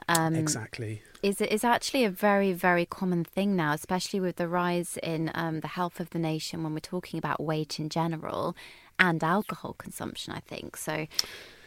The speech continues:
Speaker 2: Yeah, definitely. I mean, sleep apnea, it's not caused by alcohol. So I think there's probably a misconception that if
Speaker 1: Mm.
Speaker 2: you drink, you're gonna get sleep apnea. But it definitely makes things worse if you have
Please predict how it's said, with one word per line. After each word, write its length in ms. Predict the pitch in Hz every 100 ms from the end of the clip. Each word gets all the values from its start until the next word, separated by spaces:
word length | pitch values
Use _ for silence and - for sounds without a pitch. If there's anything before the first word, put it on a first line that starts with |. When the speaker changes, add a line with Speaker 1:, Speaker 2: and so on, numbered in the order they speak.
| - - -
Speaker 2:
Yeah, 400 | 196 185 226 180
definitely. 500 | 160 202 - 170 147
I 40 | 143
mean, 160 | 175
sleep 320 | 170 - 208 -
apnea, 560 | 185 165 156 147 147 - - - - - - -
it's 240 | - 196 -
not 160 | 240
caused 320 | - 220 220 -
by 140 | 127
alcohol. 560 | 110 113 113 113 110 156 - _ -
So 240 | - 147
I 60 | 135
think 160 | 165
there's 160 | - 139
probably 220 | 160 151
a 40 |
misconception 760 | 135 127 - - 127 - 160 202
that 180 | 214 202
if 120 | 185
Speaker 1:
Mm. 40 | 170
Speaker 2:
you 80 | 135
drink, 260 | 139 131
you're 120 | 127
gonna 220 | 123 127 127
get 160 | 127
sleep 240 | - 139 131
apnea. 480 | 123 139 143 175 202 - - -
But 160 | 175
it 100 | 170
definitely 380 | 170 175 190 170
makes 260 | 156 151 -
things 320 | 156 147 -
worse 680 | 143 143 127 107 139 - - -
if 220 | 131 -
you 80 | 123
have 480 | - 139 120 -